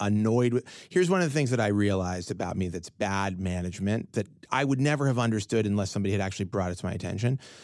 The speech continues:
And it, it actually happened when I was at Vox, which is I get, I can be very mad about something and then not give a shit about it five minutes later. Like, I could be like, "This fucking thing is a nightmare. You need to fix it," to you. And then I'll be like, "Um, that's gonna be taken care of. I'm not worried about it at all. And there, I know that if it's well, you know,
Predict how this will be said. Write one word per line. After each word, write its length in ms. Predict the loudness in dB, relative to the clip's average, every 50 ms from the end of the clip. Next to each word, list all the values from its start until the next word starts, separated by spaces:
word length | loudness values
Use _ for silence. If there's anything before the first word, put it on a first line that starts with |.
| -20 -6 _
And 240 | 2 2 2 2 2
it, 120 | 2 2
it 40 | 4
actually 280 | 4 2 2 2 2 2
happened 200 | 4 4 4 4
when 60 | 4
I 60 | 4
was 120 | 2 0
at 60 | 0 0
Vox, 420 | 2 2 0 0 -4 -8 -14 -16 -18 -20 -20 -20 -12 -2
which 220 | 2 2 2 4 6
is 280 | 6 6 6 4 2 0 0
I 240 | 2 2 2 2 2
get, 340 | 4 4 4 4 2 0 -6 _ _ _ -20 -20 -20 _ _ -2
I 120 | 0 0 2
can 160 | 2 2 2
be 100 | 2 2
very 480 | 0 -2 0 2 2 4 4 4 4
mad 340 | 4 4 4 4 4 4 4
about 180 | 4 2 2 2
something 240 | 2 2 2 2 2
and 80 | 4 4
then 100 | 4 4
not 160 | 2 2 2
give 120 | 0 0
a 40 | -2
shit 200 | -2 -2 -2 -2
about 180 | 0 -2 -2 -2
it 140 | -2 -4
five 180 | -4 -4 -2 -2
minutes 240 | -2 -4 -6 -6 -6
later. 240 | -8 -8 -8 -10 -8 -6
Like, 100 | -4 -2 0
I 80 | 2
could 100 | 2 4
be 40 | 2
like, 140 | 2 2 0
"This 240 | -2 -4 -4 -8 -6 _
fucking 240 | -4 -2 0 0 0
thing 160 | 2 2 2
is 80 | 4 4
a 60 | 4
nightmare. 300 | 2 2 2 2 0 2
You 100 | 2 2
need 80 | 2 0
to 40 | 0
fix 300 | 0 -2 -2 -2 -2 -6
it," 120 | -8 -6
to 100 | -4 0
you. 340 | 0 2 0 0 -2 -6 -8 -12 -14 -20 -20 -20 -20 -4 0
And 220 | 0 2 2 2
then 380 | 2 2 4 4 4 2 2 0 0
I'll 140 | 0 0 2
be 120 | 4 4
like, 220 | 4 4 2 2 0
"Um, 100 | 0 2
that's 180 | 2 0 0
gonna 100 | 0 0
be 60 | 0 2
taken 160 | 0 0 0
care 100 | 0 0
of. 60 | 0
I'm 80 | 0 0
not 100 | 0 0
worried 160 | 0 -2 -2
about 180 | -2 -2 -2
it 60 | -2 0
at 60 | 0
all. 180 | 0 0 0
And 100 | 0 -2
there, 80 | -2 -2 0
I 80 | 0
know 120 | 0 0 0
that 80 | -2
if 120 | -4 -4 -6
it's 160 | -8 -4 -2
well, 260 | 0 0 0 0 -2 -2
you 100 | -2 -2
know, 200 | -2 -2 -4 -6